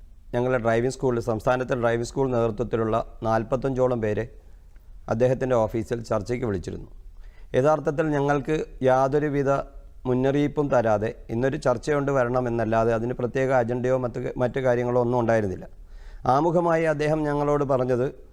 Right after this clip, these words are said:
"നിങ്ങൾ അങ്ങോട്ട് പുറത്തോട്ട് ഇറങ്ങിയതിന് ശേഷം ഇത് ഗണേശൻ്റെ പരിഷ്കാരമാണ്, അതുകൊണ്ട്, ആ, ഇത് നടപ്പിലാക്കാൻ പറ്റുന്ന, പറ്റൂല എന്ന് നിങ്ങൾ മീഡിയകളുടെ മുന്നിൽ ഇറങ്ങി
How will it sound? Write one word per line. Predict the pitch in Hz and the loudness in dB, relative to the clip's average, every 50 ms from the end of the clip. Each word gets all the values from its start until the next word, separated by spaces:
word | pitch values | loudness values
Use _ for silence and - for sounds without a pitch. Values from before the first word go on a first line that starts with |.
| - - - - - - - - | -20 -20 -20 -20 -18 -14 -4 -2
"നിങ്ങൾ | 135 139 147 170 170 | 0 2 4 4 2
അങ്ങോട്ട് | 156 165 165 165 160 160 | 2 2 2 0 0 0
പുറത്തോട്ട് | 147 147 139 147 127 147 160 165 147 165 | 0 0 0 2 2 2 2 2 4 2
ഇറങ്ങിയതിന് | 151 143 143 147 156 151 151 147 147 | 2 2 2 2 0 0 0 0 0
ശേഷം | 131 139 135 127 135 139 143 - - | 2 0 0 2 0 -2 -2 -4 -4
ഇത് | - 135 131 | -2 -2 0
ഗണേശൻ്റെ | 135 123 131 131 143 151 156 147 165 156 160 | 2 2 2 2 2 2 0 0 0 0 0
പരിഷ്കാരമാണ്, | 156 139 135 131 135 - - 151 147 151 151 139 135 127 123 131 139 - - - - - - - - - - - - - | 0 0 -2 -2 -2 0 2 2 2 4 2 2 2 0 0 -2 -4 -8 -14 -20 -20 -20 -20 -20 -20 -20 -20 -18 -6 -2
അതുകൊണ്ട്, | - 131 143 151 156 151 147 151 147 143 - - - - - - | 0 2 2 2 2 2 2 2 2 2 0 -6 -12 -16 -8 -4
ആ, | 139 139 135 131 131 131 - | -2 0 2 2 2 2 0
ഇത് | 143 139 147 143 | 0 0 0 2
നടപ്പിലാക്കാൻ | 139 135 135 143 160 151 151 151 135 156 151 147 | 2 0 0 2 2 2 2 2 2 0 0 2
പറ്റുന്ന, | 139 127 113 143 135 139 143 - - | 0 0 0 -2 -4 -4 -6 -4 -2
പറ്റൂല | - 131 123 143 147 143 135 139 | -2 0 0 0 0 0 2 2
എന്ന് | 139 139 - 120 127 131 139 151 156 143 | 2 0 0 0 0 2 2 0 0 0
നിങ്ങൾ | 135 135 135 131 135 131 - - - - - | 0 2 2 2 0 0 -2 -8 -16 -10 -4
മീഡിയകളുടെ | 120 123 131 143 147 160 165 156 156 151 147 | -2 0 0 2 2 2 2 2 2 2 2
മുന്നിൽ | 143 135 131 131 135 127 | 0 0 0 0 2 2
ഇറങ്ങി | 127 120 123 127 127 | 2 2 2 0 -2